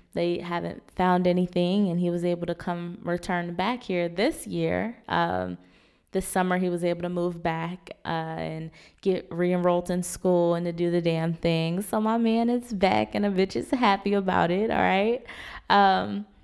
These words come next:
so last year, you know, it was, it was kinda hard, and I was doing a lot of, either he was coming here to see me or I was going out there to see him, and it was just kinda making everything work. And, um, you know,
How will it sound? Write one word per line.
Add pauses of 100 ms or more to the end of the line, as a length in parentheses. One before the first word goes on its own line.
(180)
so
last
year,
you
know, (440)
it
was,
it
was
kinda
hard,
and
I
was
doing
a
lot
of,
either
he
was
coming
here
to
see
me
or
I
was
going
out
there
to
see
him,
and
it
was
just
kinda
making
everything
work. (400)
And,
um, (1040)
you
know,